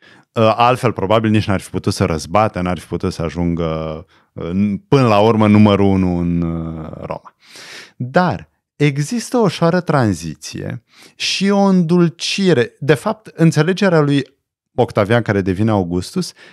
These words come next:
că e o diferență între cum obții un imperiu și cum îl păstrezi.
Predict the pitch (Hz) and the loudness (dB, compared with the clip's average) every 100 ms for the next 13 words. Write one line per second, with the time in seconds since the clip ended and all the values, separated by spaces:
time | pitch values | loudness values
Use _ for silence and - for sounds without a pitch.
0 | _ - - 165 170 147 147 139 156 160 | _ -4 2 2 2 2 2 2 0 2
1 | 160 139 135 - 147 131 - - - 185 | 0 0 0 0 2 2 0 -4 2 6
2 | 175 165 165 156 151 - 135 139 139 - | 6 6 4 4 4 2 2 4 4 2
3 | 113 - 98 82 - | 0 0 -2 -2 -6